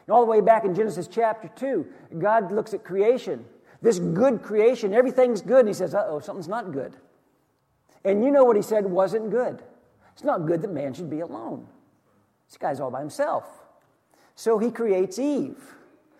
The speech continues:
And here we have this first little community, you know, Adam and Eve. They kind of started the whole thing. God made it pretty clear from the beginning, this isolation and aloneness,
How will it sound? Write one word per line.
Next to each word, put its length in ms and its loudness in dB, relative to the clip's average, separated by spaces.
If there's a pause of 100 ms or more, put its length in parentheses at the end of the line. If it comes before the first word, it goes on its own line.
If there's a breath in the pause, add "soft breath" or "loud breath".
(180 soft breath)
And 320 2
here 180 2
we 120 0
have 220 0
this 160 -2
first 400 -2 (340)
little 360 -2 (240)
community, 500 -4 (580 soft breath)
you 60 -16
know, 40 -8
Adam 300 -2
and 100 -4
Eve. 260 -4 (500 soft breath)
They 60 -12
kind 200 0
of 60 -6
started 400 2
the 80 2
whole 200 0
thing. 400 -8 (2000 soft breath)
God 240 -8
made 180 0
it 140 -6
pretty 220 -6
clear 260 0
from 180 -8
the 60 -4
beginning, 540 -2
this 260 -12 (100)
isolation 760 -8
and 160 -12 (180 loud breath)
aloneness, 1160 -2